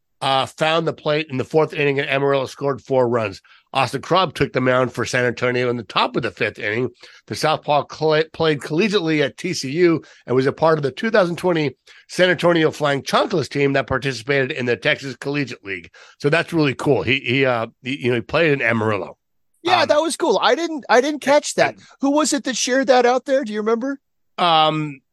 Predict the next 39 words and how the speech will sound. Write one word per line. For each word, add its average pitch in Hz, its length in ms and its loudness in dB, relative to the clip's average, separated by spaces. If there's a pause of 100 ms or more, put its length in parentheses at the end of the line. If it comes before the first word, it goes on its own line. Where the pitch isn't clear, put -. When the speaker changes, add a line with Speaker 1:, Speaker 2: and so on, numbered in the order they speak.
(260)
Speaker 2:
Was 190 180 2
it 214 80 4
Jorge 226 420 4
Salgado 196 720 2
or 156 220 2
no? 175 500 0 (360)
Anyway, 151 480 0 (300)
well, 226 220 4
what 247 140 2
are 302 40 0
the 269 100 -4
chances 202 380 -2
Speaker 1:
Right. 220 100 4
Speaker 2:
that 185 60 -2
you're 185 120 2
playing 202 360 2
in 165 120 2
a, 151 160 6
in 156 160 2
a 147 120 0
collegiate 185 540 -2
wood 170 260 4
bat 147 280 2
league 139 440 -6
and 180 160 0
then 208 160 0
you 226 120 -2
wind 185 400 2
up 156 180 2 (320)
wearing 185 540 2
pretty 240 220 0
much 214 200 0
the 160 60 -4
same 214 260 4
uniform 156 800 2 (500)
in 196 160 2
Double 165 320 4
A? - 180 -4 (280)
Speaker 1:
Yeah, 92 300 -6